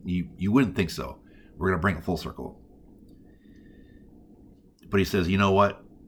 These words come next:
I don't care that I'm inside a giant fish in the bottom of the ocean. I'm gonna thank the Lord,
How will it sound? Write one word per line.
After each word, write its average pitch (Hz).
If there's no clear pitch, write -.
I 101
don't 104
care 90
that 82
I'm 80
inside 82
a 80
giant 80
fish 71
in -
the 76
bottom 78
of -
the 78
ocean. 73
I'm 87
gonna 82
thank 95
the 98
Lord, 80